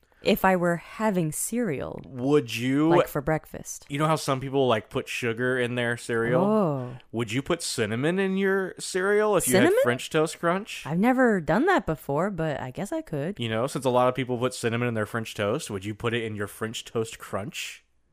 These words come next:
Speaker 1: Yeah.
Speaker 2: <laughs>
Speaker 1: But I guess I wouldn't do it if I were just having it as a snack, because dry cinnamon is very
Speaker 2: Oh,
Speaker 1: difficult
Speaker 2: yeah.
Speaker 1: to,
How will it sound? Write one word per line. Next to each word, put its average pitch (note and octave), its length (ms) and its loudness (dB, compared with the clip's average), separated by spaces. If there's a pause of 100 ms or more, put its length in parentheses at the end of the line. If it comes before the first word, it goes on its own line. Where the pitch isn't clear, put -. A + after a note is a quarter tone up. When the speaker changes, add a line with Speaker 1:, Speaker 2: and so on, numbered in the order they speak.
(140)
Speaker 1:
Yeah. C3 1000 -2
Speaker 2:
<laughs> - 40 -6 (440)
Speaker 1:
But F#3+ 120 6
I G3 100 8
guess A#3+ 240 2
I G#3+ 80 6
wouldn't E3+ 360 0
do D3+ 140 0
it C#3+ 100 2
if C#3+ 100 -4
I C#3 120 2
were C3 100 0
just B2+ 160 -6
having C#3 320 -2
it C3 140 -2
as C3+ 180 -6
a A2+ 40 -12
snack, - 680 -4
because D3+ 320 -2
dry E3+ 260 2
cinnamon B2+ 680 -6
is C#3 200 -4
very C3 440 -4
Speaker 2:
Oh, C#3 220 6
Speaker 1:
difficult A#2+ 340 0
Speaker 2:
yeah. A#2+ 300 -2
Speaker 1:
to, B2+ 420 0